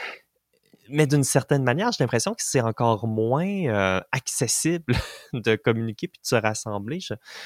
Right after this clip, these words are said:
je sais pas, il y a une espèce de dichotomie, là, euh. On, on arrive à la fin de notre, de, de notre conversation. Je sais pas si t'avais d'autres, euh,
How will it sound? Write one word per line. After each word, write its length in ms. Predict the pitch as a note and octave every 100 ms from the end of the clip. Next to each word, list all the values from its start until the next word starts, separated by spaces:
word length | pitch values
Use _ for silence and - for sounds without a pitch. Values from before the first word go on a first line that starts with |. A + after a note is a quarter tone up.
| - - -
je 80 | A#2
sais 100 | C3+
pas, 100 | F3
il 20 |
y 20 |
a 40 |
une 60 | C3+
espèce 260 | G#2 D3 B2+
de 80 |
dichotomie, 800 | G#2+ G#2 - A#2 - G2+ G#2+ C3+
là, 300 | A#2 G#2 G#2+
euh. 160 | F#2+ F2 E2+ - _ _ _ _ _ _ _ _ _ _ _ _
On, 120 | A2+ -
on 180 | A#2+
arrive 240 | A#2 A2+ E3
à 60 | B2+
la 200 | G2 G2+
fin 240 | - D3
de 80 | D3+
notre, 220 | A#2+ - _
de, 240 | A2 G2
de 120 | F#2+ G#2+
notre 180 | A2+ -
conversation. 640 | A#2 A2 G#2+ G#2+ G2+ F3
Je 100 | F#3
sais 140 | C3+ A#2+
pas 140 | E3
si 320 | - - A#2+
t'avais 600 | - A2 F#2+ A2+ C3 B2
d'autres, 520 | G2 A#2 B2+ C#3+ -
euh, 260 | A#2 G2+ G2